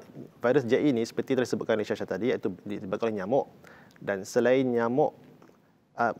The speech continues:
penyakit viral yang disebabkan nyamuk bukan setakat J E, boleh juga daripada denggi, Zika,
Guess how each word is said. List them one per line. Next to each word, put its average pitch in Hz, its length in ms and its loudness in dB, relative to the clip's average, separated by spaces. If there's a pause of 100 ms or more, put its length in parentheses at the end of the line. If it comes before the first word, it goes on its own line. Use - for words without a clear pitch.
(120)
penyakit 139 340 2 (200)
viral 131 360 4
yang 139 140 2
disebabkan 120 320 -2
nyamuk 127 240 0
bukan 131 160 0
setakat - 320 0 (100)
J 110 160 0
E, 120 220 -2
boleh 127 160 0
juga 113 240 0
daripada 104 400 -2
denggi, 107 480 -2 (340)
Zika, 139 540 -2